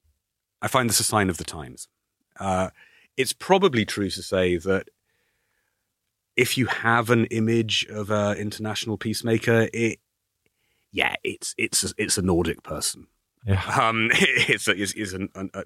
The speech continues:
Speaker 1: probably a Nordic male, um, backed up by,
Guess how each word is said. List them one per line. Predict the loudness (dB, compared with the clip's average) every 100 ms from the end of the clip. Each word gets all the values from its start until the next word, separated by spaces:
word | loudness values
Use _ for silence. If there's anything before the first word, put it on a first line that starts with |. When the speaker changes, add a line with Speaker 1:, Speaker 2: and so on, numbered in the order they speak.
| -2
Speaker 1:
probably | 2 4 6 4
a |
Nordic | 4 0 -2 -6
male, | -8 -2 -2 -2 -8 -20 _ _ _
um, | 0 2 2 -2 -8 -12
backed | -4 -2 0 0
up | -2 -2 -4
by, | -4 -2 0 -2